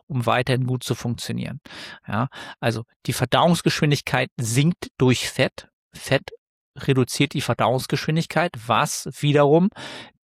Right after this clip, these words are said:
die Möglichkeit des Körpers, Nährstoffe aufzunehmen, erhöht. Ganz wichtig. Ja. Verdauung, einer der m-, meist unterschätzten Faktoren, wenn es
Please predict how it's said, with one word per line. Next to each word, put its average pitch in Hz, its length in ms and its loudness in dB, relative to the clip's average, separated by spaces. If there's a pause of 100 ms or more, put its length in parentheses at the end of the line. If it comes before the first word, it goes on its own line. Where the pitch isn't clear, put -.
die 135 100 0
Möglichkeit 131 640 2 (240)
des - 260 -4 (160)
Körpers, 160 540 0 (180)
Nährstoffe 131 540 2
aufzunehmen, 127 680 2
erhöht. - 680 -2 (840)
Ganz 135 280 -4
wichtig. - 460 -10 (600)
Ja. 110 180 -4 (840)
Verdauung, 185 560 4 (120)
einer 151 280 2
der 135 260 2
m-, 143 240 0
meist 151 500 0
unterschätzten 151 680 -2
Faktoren, 147 640 0 (320)
wenn 123 420 2
es - 480 0